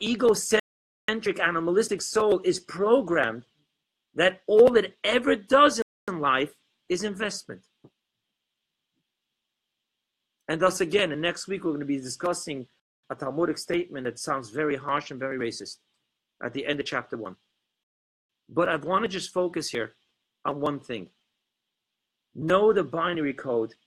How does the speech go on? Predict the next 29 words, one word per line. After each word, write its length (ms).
that 140
drives 300
through 420
Tanya. 380
Egocentric, 800
theocentric, 840
yesh, 300
ayin, 360
something, 580
nothing. 460
Now 180
let's 120
talk 140
about 180
the 80
godly 360
soul. 380
For 120
all 160
practical 440
purposes, 500
for 140
right 220
now, 140
we're 120
gonna 140
say 260
that 140
the 120